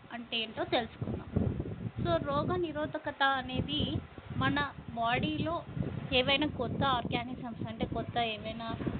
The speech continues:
బ్యాక్టీరియా బయట నుంచి, ఆ, వైరస్లు ఇలాంటివి మన దేహం మీద, మన బాడీ మీద అటాక్ చేస్తూ, చేస్తూ ఉంటాయి రోజు. అవునా? మనం పిలిచే గాలిలో కానివ్వండి, తీసుకునే ఫుడ్లో కానివ్వండి,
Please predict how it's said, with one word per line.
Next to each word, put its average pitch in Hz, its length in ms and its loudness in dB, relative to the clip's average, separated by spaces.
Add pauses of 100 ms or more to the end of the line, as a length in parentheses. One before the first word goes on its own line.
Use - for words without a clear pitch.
(120)
బ్యాక్టీరియా 220 680 2
బయట 208 240 -6 (120)
నుంచి, 220 520 -8 (440)
ఆ, 214 140 0
వైరస్లు 220 840 0
ఇలాంటివి 247 480 0
మన 226 340 0 (260)
దేహం 233 400 2
మీద, 220 240 -6
మన 226 160 0
బాడీ 220 380 -2
మీద 226 220 -10
అటాక్ 214 500 -4
చేస్తూ, 220 420 -6 (260)
చేస్తూ 269 320 2
ఉంటాయి 202 280 -4
రోజు. 190 280 -4 (640)
అవునా? 277 180 6 (380)
మనం 262 540 0 (220)
పిలిచే 262 280 2
గాలిలో 226 460 0
కానివ్వండి, 202 640 -6
తీసుకునే 240 480 -2
ఫుడ్లో 233 360 2
కానివ్వండి, 214 680 0